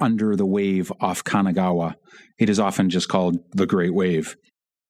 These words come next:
It's a painting that you would know to see, a great tsunami of a wave on the left side of the canvas, all swirling whites and blues, about to crash down on two longboats of Japanese fishermen,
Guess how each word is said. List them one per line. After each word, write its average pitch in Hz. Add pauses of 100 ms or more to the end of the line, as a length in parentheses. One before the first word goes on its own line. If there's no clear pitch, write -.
(160)
It's 117
a 117
painting 123
that 95
you 104
would 98
know 101
to 92
see, 92
a 90
great 104
tsunami 98
of 87
a 95
wave 92
on 107
the 101
left 98
side 95
of 87
the -
canvas, 98
all 98
swirling 104
whites 98
and 92
blues, 101
about 113
to -
crash 98
down 101
on 92
two 110
longboats 98
of 95
Japanese 92
fishermen, 92